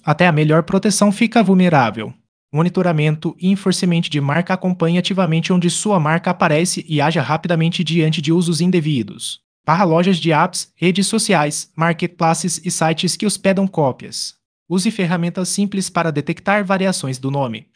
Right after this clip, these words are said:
logos licenciados sem permissão e descrições que confundam o usuário. Estabeleça alertas para novas menções da marca, nomes similares e palavras-chave relacionadas. Mantenha planilha ou software de monitoramento com data, fonte e nível de risco.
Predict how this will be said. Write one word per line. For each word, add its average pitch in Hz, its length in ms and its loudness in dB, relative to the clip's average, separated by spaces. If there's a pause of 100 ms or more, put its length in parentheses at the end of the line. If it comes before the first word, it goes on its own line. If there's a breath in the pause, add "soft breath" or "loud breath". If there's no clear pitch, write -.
logos 160 300 -2
licenciados 190 760 -2
sem 226 160 -2
permissão 185 600 -2
e 185 80 -2
descrições 175 680 -2
que 165 140 -8
confundam 185 520 -2
o 190 40 0
usuário. 147 640 -4 (360)
Estabeleça 196 540 0
alertas 170 420 0
para 151 220 -2
novas 139 340 0
menções 180 400 0
da 160 140 0
marca, 135 460 -4 (100)
nomes 160 240 -2
similares 175 580 2
e 185 60 -2
palavras-chave 160 720 0
relacionadas. 160 1040 -2 (320)
Mantenha 170 320 2
planilha 180 560 4
ou 170 100 2
software 180 420 2
de 185 120 4
monitoramento 190 680 4
com 202 180 0
data, 123 460 2
fonte 175 460 -2
e - 20 4
nível 175 240 4
de 160 100 2
risco. 123 520 -2